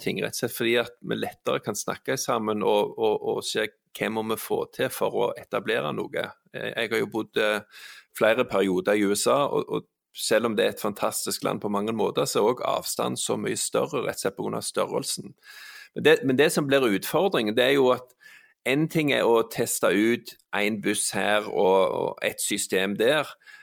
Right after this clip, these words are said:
men hvor lett er det å gå fra å teste det ut der du egentlig ikke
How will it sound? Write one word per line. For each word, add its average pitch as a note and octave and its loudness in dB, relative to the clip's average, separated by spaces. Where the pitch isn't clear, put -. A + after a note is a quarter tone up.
men A#2+ 2
hvor B2 2
lett C3 -2
er A#2 4
det B2+ 4
å G#2+ 2
gå A2 4
fra G#2+ -2
å - -20
teste G#2+ 0
det G#2+ 2
ut A2+ -4
der G#2+ 2
du G#2+ 2
egentlig G2+ -4
ikke A#2+ -2